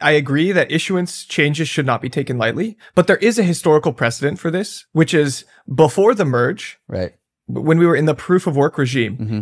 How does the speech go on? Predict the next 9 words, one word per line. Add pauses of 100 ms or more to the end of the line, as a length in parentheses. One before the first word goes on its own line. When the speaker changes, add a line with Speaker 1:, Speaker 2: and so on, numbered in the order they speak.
Speaker 1:
every
hard
fork
changed
the
issuance, (240)
right? (260)
And
these